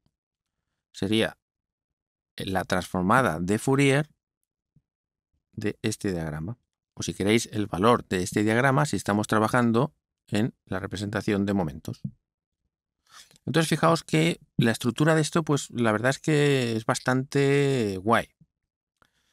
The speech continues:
¿Por qué? Porque fi-, si os fijáis tenemos una propagación, otra propagación y otra propagación. O sea,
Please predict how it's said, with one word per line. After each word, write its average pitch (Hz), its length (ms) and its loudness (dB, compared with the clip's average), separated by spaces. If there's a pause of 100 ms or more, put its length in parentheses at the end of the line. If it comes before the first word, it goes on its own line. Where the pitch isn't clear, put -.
(180)
¿Por 120 160 2
qué? 120 220 0 (440)
Porque 120 280 0
fi-, - 240 -2
si - 140 2
os 117 80 2
fijáis 165 260 2
tenemos 160 440 2 (420)
una 165 200 4
propagación, 120 760 2 (380)
otra 151 400 4
propagación 123 720 2 (100)
y 135 160 0 (220)
otra 156 340 4
propagación. 92 600 0
O - 40 -8
sea, - 140 -4